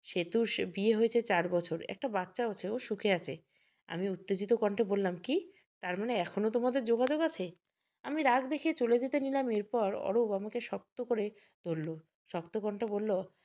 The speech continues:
"আমার সাথে সেতুর না কোনো সম্পর্ক ছিল, না আছে।" আমি হেসে ফেললাম এবার। অরূপের অবস্থা দেখে আটকাতে পারছিলাম না।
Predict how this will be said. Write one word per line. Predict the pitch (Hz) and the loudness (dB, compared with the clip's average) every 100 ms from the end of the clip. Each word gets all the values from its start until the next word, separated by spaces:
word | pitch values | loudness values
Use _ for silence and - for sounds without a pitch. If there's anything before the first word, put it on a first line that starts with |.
| _ - | _ -8
"আমার | 185 196 | -4 -2
সাথে | - 233 | -2 0
সেতুর | 240 - 190 226 | 0 0 -2 0
না | 226 | 0
কোনো | 226 233 | 0 -2
সম্পর্ক | 226 - 175 208 214 | -2 -4 -2 -4 -4
ছিল, | 240 269 294 | -8 -4 -2
না | 214 160 | 0 -2
আছে।" | 147 - 160 _ _ _ _ _ _ | -4 -8 -12 _ _ _ _ _ _
আমি | - 294 | -4 -2
হেসে | 254 214 269 | 0 0 -2
ফেললাম | 233 233 202 | 0 0 2
এবার। | 180 165 156 156 _ _ - | 0 -2 -4 -10 _ _ -2
অরূপের | 170 175 214 | 0 2 4
অবস্থা | 185 165 180 - | 4 2 -4 -2
দেখে | 220 240 | -2 2
আটকাতে | 214 165 - 175 | 2 0 -4 -4
পারছিলাম | 190 160 160 165 156 | 0 -2 -2 -4 -4
না। | 160 160 | -4 -8